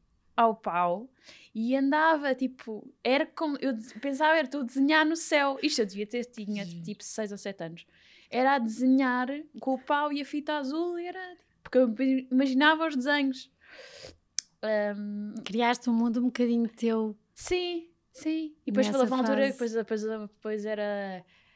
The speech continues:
Speaker 1: sim, falava, tinha uma altura que falava com as árvores e com as plantas. <laughs> Era um bocadinho.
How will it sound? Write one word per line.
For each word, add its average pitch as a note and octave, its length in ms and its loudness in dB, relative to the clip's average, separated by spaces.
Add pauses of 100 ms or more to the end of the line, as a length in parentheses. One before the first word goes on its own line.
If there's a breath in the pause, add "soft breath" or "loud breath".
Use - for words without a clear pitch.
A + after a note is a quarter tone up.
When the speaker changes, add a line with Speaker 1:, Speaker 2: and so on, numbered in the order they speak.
(480 soft breath)
Speaker 1:
sim, D#4 380 -2
falava, B3+ 380 4 (280)
tinha - 240 -6
uma A#3 100 2
altura B3+ 200 0
que C4 80 -16
falava A#3+ 440 0
com A3+ 140 -8
as - 280 -10
árvores A3 480 0
e A3 80 -6
com A3 120 -10
as G3 100 -10
plantas. B3+ 920 -2
<laughs> - 80 2 (360)
Era E4+ 100 2
um - 300 -10
bocadinho. E4+ 420 -6